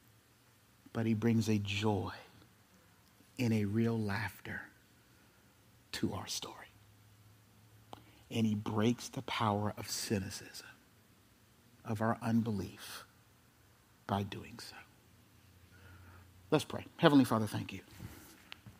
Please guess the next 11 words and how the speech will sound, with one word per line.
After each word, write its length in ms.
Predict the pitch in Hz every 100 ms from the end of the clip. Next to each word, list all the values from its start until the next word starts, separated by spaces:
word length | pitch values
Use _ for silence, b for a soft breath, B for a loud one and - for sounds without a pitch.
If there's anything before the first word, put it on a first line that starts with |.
| - - - - - - - - B B B B
that 220 | 123 117
you 80 | 139
broke 300 | 127 131 131
in. 200 | 147 120 - - - - - - - - - - - - - - - - - - - - - - - - - - b b b b b b b b - _ -
That 180 | 120
when 140 | 117 113
you 100 | 143
died 300 | 131 135 143
on 120 | 143
the 60 | 139
cross, 600 | - 98 101 107 -